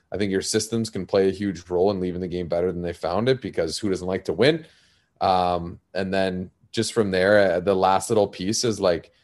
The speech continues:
I want my kids to be the most competitive players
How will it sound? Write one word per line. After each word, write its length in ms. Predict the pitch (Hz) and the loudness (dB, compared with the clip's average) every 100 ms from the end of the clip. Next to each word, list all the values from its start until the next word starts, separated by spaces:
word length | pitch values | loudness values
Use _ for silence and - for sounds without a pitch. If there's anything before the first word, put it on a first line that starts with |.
| _ _ _ - | _ _ _ 0
I 60 | |
want 260 | 101 104 76 | 4 2 2
my 260 | 92 98 | 0 0
kids 480 | 98 - 98 101 107 | -2 -2 0 0 -2
to 120 | - 82 | -8 -6
be 340 | 95 95 95 | -4 -2 0
the 120 | 87 | -2
most 280 | 87 87 - | -2 -2 -4
competitive 640 | 85 - 92 90 95 76 - | -10 -4 0 2 2 0 -2
players 580 | 90 90 90 85 - | 2 2 0 -2 -10